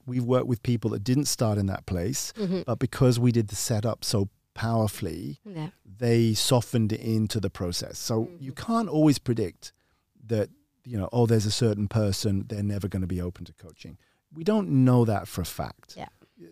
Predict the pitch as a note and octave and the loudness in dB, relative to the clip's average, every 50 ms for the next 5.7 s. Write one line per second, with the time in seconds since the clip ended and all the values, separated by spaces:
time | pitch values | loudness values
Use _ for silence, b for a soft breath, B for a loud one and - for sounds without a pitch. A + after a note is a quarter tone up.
0 | F3 _ - F#3 F3 E3 F#3 F3+ - - E3+ E3 - - _ _ _ - D3 B2+ | _ _ -12 -8 -2 2 2 2 4 2 0 0 0 -6 _ _ _ -2 0 2
1 | A2 A2+ C#3 C3+ C3+ C3+ C#3 C#3+ D3 C3+ A2+ C3 D3 F3 D3+ A2+ A2+ A#2 A2 A2+ | 4 4 4 4 4 4 4 4 2 2 2 2 2 2 2 2 0 -6 -6 -4
2 | A#2 A2 G#2+ G2+ G#2 F2+ F2+ - - E2 D2+ - - - b b b b b b | -2 -2 0 -2 -2 -4 -6 -8 -8 -10 -10 -10 -14 -20 b b b b b b
3 | b b b b - C3 B2+ B2 - _ _ _ _ _ _ _ - C3+ B2+ C3 | b b b b -6 -4 -4 -4 -4 _ _ _ _ _ _ _ -2 2 2 4
4 | A2 A#2+ - - - - D3 C3+ D3 C#3+ D3 C#3+ C3+ B2+ - - B2 A2+ A2+ A#2+ | 2 2 0 -4 -4 -2 2 4 4 6 6 4 4 2 0 -2 -2 -2 -2 -4
5 | B2 - - - - B2+ B2 A#2 A2 G#2+ G#2+ G#2 A2 | -8 -10 -8 -4 -2 0 0 0 0 0 0 0 -2